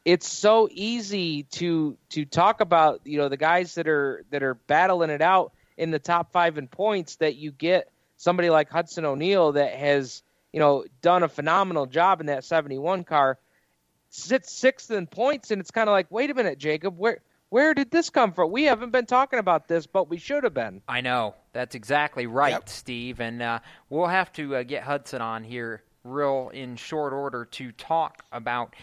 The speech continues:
Speaker 2: his season to date. Uh, that'll happen on an upcoming edition of Motorsports Madness. Don't worry. Right now, we're gonna take our final commercial break. When we return,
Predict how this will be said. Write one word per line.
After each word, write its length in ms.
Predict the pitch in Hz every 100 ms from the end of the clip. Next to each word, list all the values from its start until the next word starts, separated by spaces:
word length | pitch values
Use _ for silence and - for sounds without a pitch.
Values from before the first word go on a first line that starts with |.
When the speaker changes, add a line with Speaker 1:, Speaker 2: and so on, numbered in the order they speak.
| -
Speaker 2:
his 260 | - 147 135
season 480 | - 160 143 127 120
to 140 | 120
date. 560 | 110 127 131 131 _ -
Uh, 180 | 123 120
that'll 360 | 143 196 143 - - _
happen 480 | 147 135 139 113
on 180 | 113 113
an 80 | 113
upcoming 500 | 131 139 - 123 113
edition 360 | 113 120 - 120
of 60 |
Motorsports 600 | 117 117 113 - 113 -
Madness. 460 | 120 113 101 95 -
Don't 240 | 135 120
worry. 260 | 120 113 104
Right 320 | 107 131 104
now, 240 | 139 127
we're 120 | 110 113
gonna 120 | 120
take 240 | 131 131
our 100 | 120
final 380 | - 139 127 120
commercial 380 | - 127 123 123
break. 340 | 131 233 -
When 140 | 143 135
we 100 | 127
return, 560 | 117 - 269 294 285